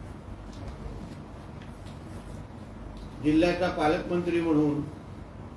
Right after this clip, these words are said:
मी त्यांचं अभिनंदन करतो आणि माझ्या जिल्ह्याच्या जनतेला हेही आवाहन करेन की केंद्र सरकारकडून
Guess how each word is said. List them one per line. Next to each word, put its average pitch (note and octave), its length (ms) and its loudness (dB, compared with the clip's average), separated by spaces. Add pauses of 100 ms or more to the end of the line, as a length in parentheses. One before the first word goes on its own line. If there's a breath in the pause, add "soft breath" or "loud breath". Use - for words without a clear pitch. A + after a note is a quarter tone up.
(120)
मी D3 120 4
त्यांचं D3 280 4
अभिनंदन D3+ 580 6
करतो E3 320 4 (3250)
आणि E3+ 180 4
माझ्या F3 300 8
जिल्ह्याच्या F#3+ 560 6
जनतेला E3+ 480 4
हेही F3 320 8
आवाहन F3 400 8
करेन C#3+ 360 2 (2750)
की F#3 80 2 (120)
केंद्र F#3+ 340 8
सरकारकडून F#3+ 840 6